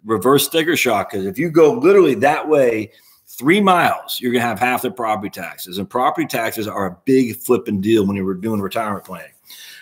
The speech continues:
All right, so anyway, what you need for your homestead exemption, I'm sure is gonna file in any place. You need a, you need uh, your driver's license. You need to prove that you're resident. I had to bring the, the, uh, the registrations for all three of our vehicles. We got our nineteen, our two thousand ten,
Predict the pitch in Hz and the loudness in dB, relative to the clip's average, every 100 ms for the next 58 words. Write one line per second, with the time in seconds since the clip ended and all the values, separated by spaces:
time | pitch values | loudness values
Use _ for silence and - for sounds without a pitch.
0 | - 170 160 185 160 117 113 202 233 247 | 4 4 6 4 4 2 4 4 4 4
1 | 240 233 202 180 185 185 175 147 131 135 | 4 4 6 6 6 4 2 2 2 0
2 | - 135 123 170 131 139 123 143 127 120 | 0 -2 2 2 2 0 2 4 6 4
3 | 123 117 113 98 131 139 143 131 110 107 | 2 0 -2 -2 -2 2 4 4 2 0
4 | 127 139 135 101 _ - 123 110 101 107 | -4 0 -2 -4 _ -6 0 0 0 -2
5 | 101 120 131 131 120 127 120 117 98 110 | -2 0 0 0 0 0 -2 -4 -10 -6
6 | 120 104 - 123 104 95 101 107 104 107 | -4 -4 -4 -2 -2 -4 -6 -2 -2 -2
7 | 101 95 120 123 123 101 123 117 98 _ | -4 -4 -2 0 0 0 0 0 -2 _
8 | _ _ - 113 107 107 113 117 107 101 | _ _ -4 0 0 -4 -6 0 0 0
9 | 95 101 120 131 127 - 127 123 120 - | -2 -2 0 0 -2 -2 0 0 -2 -8
10 | 117 123 127 123 127 123 107 104 107 123 | -8 -4 -2 -2 0 2 2 0 2 2
11 | 120 120 110 107 104 98 95 113 117 117 | 2 -2 -4 -6 -6 -4 -6 -8 -10 -10
12 | 110 101 - 120 117 110 107 95 120 117 | -8 -8 -4 -2 0 0 -4 -8 -4 -4